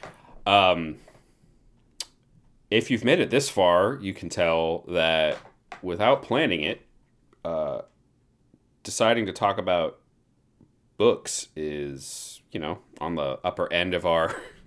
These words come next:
<laughs> episode runtime. Um, I don't know if you have any, like, other,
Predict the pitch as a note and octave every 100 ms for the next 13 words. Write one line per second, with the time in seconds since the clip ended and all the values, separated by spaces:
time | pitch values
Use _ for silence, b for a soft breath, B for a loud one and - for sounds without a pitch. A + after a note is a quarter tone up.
0 | - - - - - - - G2 - -
1 | A2 G2 G2+ B2 B2 D#2+ D#2 D#2+ G#2+ B
2 | B B - F#2 F2+ F2 F2+ - D3 B3+
3 | E3+ F3+ E3+ C#3 C#3+ C3 B2+ B2 A2 F#2+
4 | - G#2+ A#2 B2 A#2 G#2